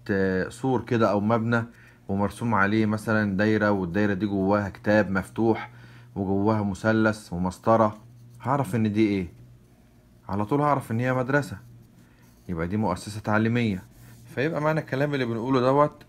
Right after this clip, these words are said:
إن الشعارات دي هي عبارة عن دلالات خاصة لها إيه؟ لها معنى، يعني بترمز إلى معاني معينة. مثلًا التربية الفنية،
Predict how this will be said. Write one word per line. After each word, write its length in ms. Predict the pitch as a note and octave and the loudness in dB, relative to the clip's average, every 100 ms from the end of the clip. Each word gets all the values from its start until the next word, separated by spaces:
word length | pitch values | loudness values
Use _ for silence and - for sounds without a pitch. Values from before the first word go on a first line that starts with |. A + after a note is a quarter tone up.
| - | -4
إن 120 | A2+ | -4
الشعارات 520 | A2 A2+ A2 A#2 A#2+ | -2 0 2 2 2
دي 260 | B2+ C3 B2+ | 0 0 4
هي 40 | |
عبارة 320 | G#2+ G#2 B2 A#2 | 2 4 4 2
عن 200 | A2+ A2+ | 2 2
دلالات 640 | G#2 G#2 G2+ A#2 D3 - - - - - - - - - - | 2 2 4 4 2 -2 -20 -20 -20 -20 -20 -20 -20 -20 -18
خاصة 480 | - B2+ A#2+ - F#2+ | 2 2 2 0 2
لها 220 | A#2 B2 | 2 2
إيه؟ 300 | G#2+ B2+ A#2+ _ _ - - - - | 2 0 -2 _ _ -20 -20 -20 -6
لها 380 | G#2+ C3 C#3 C3+ | 0 2 4 4
معنى، 420 | C3 A#2 G2 F2 - - | 4 4 4 -2 -6 -10
يعني 220 | G#2 G2+ | -4 -2
بترمز 440 | G2 C3 C3 A#2 G#2 | 0 0 2 0 0
إلى 200 | B2 B2 | 2 2
معاني 280 | A2 B2 A#2+ | 2 0 0
معينة. 500 | G#2 F#2+ F#2 E2+ - - - - A2 | 2 2 0 -4 -8 -18 -20 -10 -4
مثلًا 480 | A#2+ C3 B2+ B2+ | -2 2 0 0
التربية 360 | G#2+ A2+ G#2 B2 | -4 -2 2 0
الفنية، 560 | A#2 A2+ G#2 G2 E2+ | 0 -2 0 0 -2